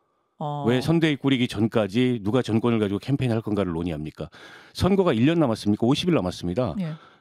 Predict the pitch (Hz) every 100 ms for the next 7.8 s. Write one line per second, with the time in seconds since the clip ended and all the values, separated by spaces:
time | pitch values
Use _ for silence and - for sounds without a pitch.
0 | - 165 175 170 175 196 202 151 - 147
1 | 170 160 147 110 123 123 113 120 165 -
2 | 127 123 147 135 117 82 - 175 202 -
3 | 269 254 254 240 226 240 214 - 190 185
4 | 247 262 226 202 233 - 226 214 202 208
5 | 185 208 208 190 104 117 123 151 190 175
6 | 151 - _ - 185 190 175 160 139 107
7 | 160 147 147 135 - - 127 73